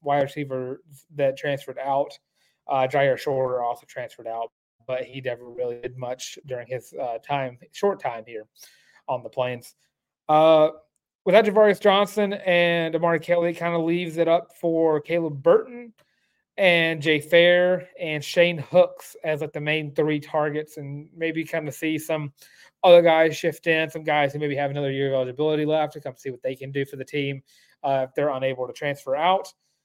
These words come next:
So it's gonna be interesting to see where this wide receiver room looks like. Uh, this is just gonna be a very run-heavy game. With Maryland losing,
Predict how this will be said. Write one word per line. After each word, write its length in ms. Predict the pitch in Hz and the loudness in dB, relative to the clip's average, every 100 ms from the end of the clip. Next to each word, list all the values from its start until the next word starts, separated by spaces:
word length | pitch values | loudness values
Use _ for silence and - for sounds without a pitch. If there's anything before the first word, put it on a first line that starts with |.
| _ | _
So 140 | - 175 | -2 -2
it's 100 | 156 | 0
gonna 120 | 170 | -6
be 80 | 156 | -4
interesting 360 | 151 151 160 | -4 -8 -10
to 60 | 147 | -10
see 180 | 170 156 | -6 -2
where 160 | 151 | -2
this 120 | 143 | -2
wide 100 | 147 | -2
receiver 320 | 139 - 143 135 | -4 -6 -8 -8
room 160 | 135 | -10
looks 160 | 135 - | -10 -4
like. 380 | 135 131 127 _ _ _ _ - | -2 -2 -8 _ _ _ _ -8
Uh, 240 | 123 117 | -6 -2
this 100 | 139 | -4
is 60 | 147 | -4
just 140 | 254 | -8
gonna 100 | 226 | -2
be 80 | 185 | 0
a 120 | 147 143 170 | 0 -2 -4
very 280 | 151 175 147 | 4 4 4
run-heavy 640 | 135 135 151 135 147 131 | -4 -6 -4 -2 -4 -4
game. 380 | 127 127 120 120 | -4 -4 -6 -8
With 200 | 127 131 | -8 -2
Maryland 520 | 175 220 202 170 147 | 2 2 2 0 -2
losing, 760 | 151 175 170 156 147 139 135 | 0 0 0 -2 -4 -6 -12